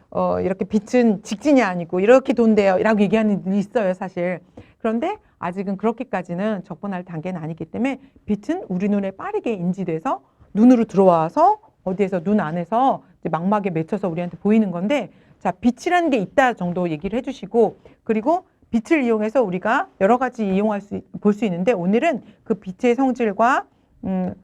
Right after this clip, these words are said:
성질을 이용해서 한번 만들어 보는 교구를 해볼까 하고 이제 교구 설명을 해주시고, 이 잔상 효과라는 거는 아이들과 직접 한번 돌리면서 직접 실험을 해보면서 이제 하는 게 좋고요.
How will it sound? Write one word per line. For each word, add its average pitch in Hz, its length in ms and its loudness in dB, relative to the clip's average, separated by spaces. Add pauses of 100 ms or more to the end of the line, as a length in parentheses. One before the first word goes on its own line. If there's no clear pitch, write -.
(140)
성질을 320 340 -2
이용해서 185 360 0
한번 208 200 -2
만들어 190 320 2
보는 190 280 -2
교구를 190 340 0
해볼까 262 320 -2
하고 247 460 0 (240)
이제 180 280 -2 (200)
교구 240 240 2
설명을 262 380 2
해주시고, 254 380 -2 (240)
이 247 80 0
잔상 247 400 2
효과라는 247 480 4
거는 185 540 2 (1500)
아이들과 220 460 4
직접 226 400 0
한번 262 240 2
돌리면서 240 640 2
직접 - 320 -6
실험을 392 400 0
해보면서 185 720 2 (240)
이제 220 140 2
하는 311 260 -2
게 269 80 -2
좋고요. 214 380 -2